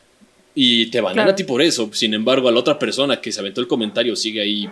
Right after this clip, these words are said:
Speaker 1: tranquilita y como cualquier persona, pues, ¿a, a, de qué lado están? O sea, si quieren,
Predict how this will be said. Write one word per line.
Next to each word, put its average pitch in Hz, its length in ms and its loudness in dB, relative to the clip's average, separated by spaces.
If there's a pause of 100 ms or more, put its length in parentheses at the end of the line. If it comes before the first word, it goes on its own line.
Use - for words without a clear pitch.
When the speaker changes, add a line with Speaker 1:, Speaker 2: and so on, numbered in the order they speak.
Speaker 1:
tranquilita 101 720 -4
y 95 80 -8
como 95 320 -14 (100)
cualquier 95 400 -10
persona, 135 480 -2 (960)
pues, 117 320 2
¿a, 117 100 2 (120)
a, 123 240 2
de 120 120 -4
qué 151 120 2
lado 226 200 8
están? 254 420 6
O 185 60 6
sea, 151 260 4
si 131 220 -4
quieren, 185 460 2